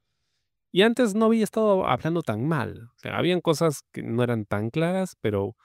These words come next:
por el ejercicio del, de la profesión uno ya logra reconocer, ¿no? "A ver, a ver, repita, por favor, su nombre". Y ok, lo hizo. <laughs> Y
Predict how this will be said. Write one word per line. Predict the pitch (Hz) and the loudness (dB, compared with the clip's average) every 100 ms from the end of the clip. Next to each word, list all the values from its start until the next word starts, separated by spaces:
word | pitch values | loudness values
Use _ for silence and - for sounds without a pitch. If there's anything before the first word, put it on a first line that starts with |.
| _ _ _ _ _ - | _ _ _ _ _ -2
por | 117 | 0
el | 101 | 0
ejercicio | 95 104 92 - 139 - 127 117 101 | -2 -6 -6 -4 -4 -4 2 2 2
del, | 92 87 85 90 92 | -2 -6 -10 -12 -14
de | 85 92 | -10 -6
la | 90 | -6
profesión | 87 101 - 98 131 135 | -4 -4 -4 -2 2 2
uno | 143 127 117 | 2 2 2
ya | 107 104 101 | 2 2 0
logra | 107 113 113 101 98 98 98 | -2 -4 2 4 6 4 2
reconocer, | 98 - 82 90 - - - | 0 -4 -8 -8 -12 -12 -8
¿no? | 165 - _ _ _ _ _ _ _ _ _ _ _ _ _ _ _ - | -8 -10 _ _ _ _ _ _ _ _ _ _ _ _ _ _ _ -12
"A | 117 | -6
ver, | 113 113 - _ - | -4 -6 -10 _ -12
a | 98 | -6
ver, | 117 | -2
repita, | 110 165 151 | -2 -2 -2
por | 127 131 | -2 -2
favor, | - 107 | -4 -6
su | 113 | -4
nombre". | 104 110 117 139 190 - _ _ _ _ _ _ _ _ _ _ - | -2 0 0 0 -4 -10 _ _ _ _ _ _ _ _ _ _ -4
Y | 147 | -2
ok, | 139 139 | 2 4
lo | 127 151 | 8 8
hizo. | 208 190 - 117 143 180 381 | 8 4 2 0 -2 -10 -6
<laughs> | 175 101 - 220 147 202 - _ _ _ 196 202 214 202 - | -4 -4 -2 -2 0 -2 -4 _ _ _ -8 -6 -8 -8 -6
Y | 170 151 - | -2 -2 -4